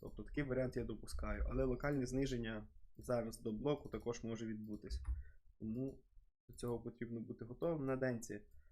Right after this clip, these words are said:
аналогічного тригерів для падіння немає, рух вгору продовжує бути сильним, і ціна просто може продовжувати цей висхідний ордер флоу від найближчих зон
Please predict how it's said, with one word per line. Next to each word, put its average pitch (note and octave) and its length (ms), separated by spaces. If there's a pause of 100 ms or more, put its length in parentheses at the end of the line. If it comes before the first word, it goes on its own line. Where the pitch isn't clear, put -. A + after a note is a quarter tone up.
(280)
аналогічного C3+ 540
тригерів A#2+ 460
для A2+ 120
падіння A2 400
немає, C#3+ 500
рух B2 140
вгору A#2 400
продовжує A2+ 480
бути A#2 280
сильним, D3+ 420
і - 40
ціна A#2+ 300
просто A#2 340
може A2+ 240
продовжувати A2 640
цей A2+ 200
висхідний G#2+ 440
ордер G#2 340
флоу C#3 320
від A2 160
найближчих A2 480
зон C3+ 260